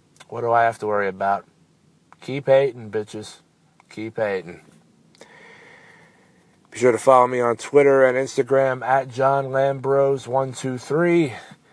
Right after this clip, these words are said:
Keep listening to the podcast and be on the lookout for my new show, which I'm hoping to have up and running by the summer. But hey,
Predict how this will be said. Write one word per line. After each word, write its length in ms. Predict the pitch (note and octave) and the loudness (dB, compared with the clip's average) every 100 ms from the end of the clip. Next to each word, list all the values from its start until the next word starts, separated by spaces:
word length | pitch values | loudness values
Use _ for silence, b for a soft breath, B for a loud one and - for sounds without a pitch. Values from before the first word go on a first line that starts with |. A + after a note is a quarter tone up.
| B B B B B | B B B B B
Keep 240 | - D#3 | -4 -2
listening 380 | C#3+ D3+ - C#3+ | 2 2 2 -6
to 140 | C3+ C#3 | 0 0
the 60 | |
podcast 800 | B2 C#3+ D3 C#3 D3 C#3 C#3 B2+ | 2 4 4 4 2 2 2 0
and 300 | C3 A2+ A2+ | -6 -6 -6
be 120 | B2+ | -2
on 200 | C3 C3 | 0 0
the 60 | B2 | -2
lookout 380 | A#2+ A#2+ B2 A2+ | -6 -2 -2 -2
for 120 | A#2+ | -6
my 240 | A#2 A2 | -4 -4
new 280 | A2+ B2+ D#3+ | -4 -6 -4
show, 520 | D3+ - G#2+ A1+ - - _ b b b b b b b b b _ | -6 -4 -4 -4 -6 -12 _ b b b b b b b b b _
which 200 | G2 F2+ | -16 -10
I'm 120 | G#2 | -10
hoping 520 | F#2+ C3+ E3 D#3+ B2 | -2 0 0 0 -8
to 120 | A2 G#2+ | -6 -4
have 340 | A2 G#2+ G#2+ | 0 0 -2
up 160 | A2 A2 | -6 -6
and 140 | G2+ | -8
running 360 | G#2 G#2 G#2 G#2 | -8 -10 -10 -6
by 160 | G2+ | -6
the 120 | G2 | -6
summer. 500 | F#2 - G#2+ D2+ - - _ b b b b b _ _ _ _ _ _ | -10 -4 -4 -4 -14 -20 _ b b b b b _ _ _ _ _ _
But 100 | - | 4
hey, 240 | F#3+ E3 | 6 4